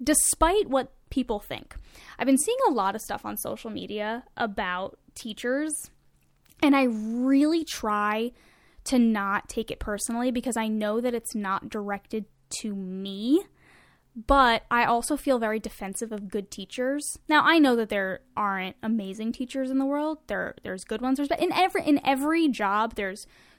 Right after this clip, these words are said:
good employees and bad employees. Um,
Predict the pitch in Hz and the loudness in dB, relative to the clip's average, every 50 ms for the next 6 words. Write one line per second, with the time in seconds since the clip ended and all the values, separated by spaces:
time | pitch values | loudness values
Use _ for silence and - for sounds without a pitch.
0 | _ _ - - - 247 269 294 285 - 330 330 330 330 330 302 277 247 240 226 | _ _ -4 -2 0 2 2 2 2 0 0 0 2 2 0 2 2 0 0 0
1 | 190 185 - - 127 - - - - 50 - - - - - _ - _ _ _ | -2 -4 -4 -8 -10 -10 -10 -10 -12 -12 -14 -14 -16 -16 -16 _ -20 _ _ _
2 | _ - 254 240 226 220 208 196 190 196 - | _ 0 0 2 2 2 -2 -4 -8 -10 -12